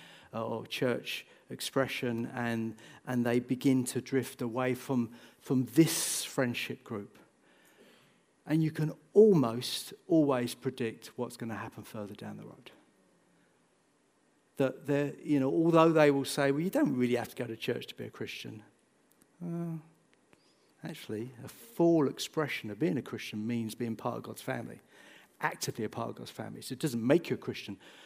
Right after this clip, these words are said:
but it's part of being a Christian. Even the Bible says, "Keep meeting together." And so, so often, sadly, I've noticed people don't make those sorts of wise choices, and it's further down the road you see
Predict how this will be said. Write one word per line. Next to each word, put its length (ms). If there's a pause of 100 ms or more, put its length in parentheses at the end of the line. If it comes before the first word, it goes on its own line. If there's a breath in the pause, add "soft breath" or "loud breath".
(260 loud breath)
but 120
it's 220
part 320
of 180
being 240
a 60
Christian. 400 (840 soft breath)
Even 240
the 60
Bible 260
says, 260
"Keep 320
meeting 420
together." 460 (1800 soft breath)
And 120
so, 140
so 340 (200)
often, 380
sadly, 560
I've 160
noticed 440
people 440 (680 loud breath)
don't 360 (120)
make 260
those 240
sorts 320
of 80
wise 240
choices, 460
and 100
it's 80
further 320
down 240
the 100
road 380
you 80
see 400